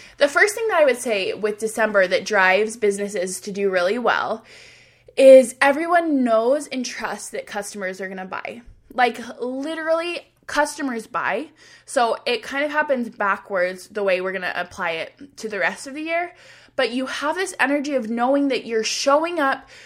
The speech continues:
you're offering these deals, you're offering these freebies, you're offering all of this stuff, but you know your customers are gonna buy.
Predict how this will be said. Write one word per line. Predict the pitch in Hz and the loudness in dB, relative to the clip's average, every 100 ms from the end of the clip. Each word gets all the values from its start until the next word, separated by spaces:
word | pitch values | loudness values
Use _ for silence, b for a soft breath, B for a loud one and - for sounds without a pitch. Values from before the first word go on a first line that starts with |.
| B | B
you're | - 240 - | -6 -4 2
offering | 302 311 359 339 | 0 2 -4 -4
these | 330 262 | -8 -4
deals, | 262 254 247 | -2 -2 -4
you're | 240 | -4
offering | - 285 294 339 320 | 0 -2 -2 -6 -4
these | 320 - | -6 -6
freebies, | 262 233 247 233 | -8 -6 -6 -4
you're | 226 | -2
offering | 262 277 339 294 | -2 -2 -6 -2
all | 214 247 | -2 0
of | 269 | 2
this | 262 262 | 2 2
stuff, | - - 202 214 403 - _ B B B B _ _ 226 - | -8 -4 0 0 -2 -12 _ B B B B _ _ -4 2
but | 247 | 2
you | 247 277 | 2 2
know | 269 240 240 | 4 6 6
your | 247 226 | 6 0
customers | 220 208 - 190 185 | -2 -8 -6 -6 -4
are | 185 | -6
gonna | 160 185 | -6 -4
buy. | 175 135 82 | 0 0 -2